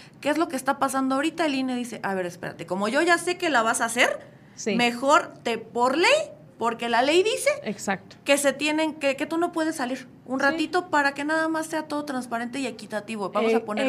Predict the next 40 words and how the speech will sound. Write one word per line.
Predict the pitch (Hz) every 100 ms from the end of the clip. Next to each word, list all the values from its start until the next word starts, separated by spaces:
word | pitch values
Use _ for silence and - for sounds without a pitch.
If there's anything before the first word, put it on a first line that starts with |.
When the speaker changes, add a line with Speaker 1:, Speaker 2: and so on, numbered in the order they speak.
| 254
Speaker 1:
piso | 262 269
Speaker 2:
equitativo, | 247 233 240 226 190 -
Speaker 1:
firme". | 262 254
Speaker 2:
exactamente, | 262 - 330 349 339 339 330 294 269 175 - - -
porque | 233 226 220
adivina | 202 233 269 311
qué, | 381 370
las | 220 196
personas | - 214 180 240 285
que | -
no | 226
están | 208 247 285
en | 330
el | 339
poder, | 330 349 277 277 - -
pues | - 262
también | 277 294 466
necesitan | 494 311 302 330 320
la | 262
misma, | 269 302 311 285 208
la, | 226 214 214
las | 247 240
mismas | 262 339 381 330
oportunidades. | 220 202 214 208 269 392 254 214
O |
sea, | 202 233 - - -
no | 247 311 392
es | 370 370
apoyar | 359 240 220 262 320
nada | 330 320
más | 302 311 320 294
o | 220 214
más | 220 285 311
o | 277
menos | 269 277 262
a |
un | 240
partido | 226 208 233
político, | 220 208 202 202 190
es | 196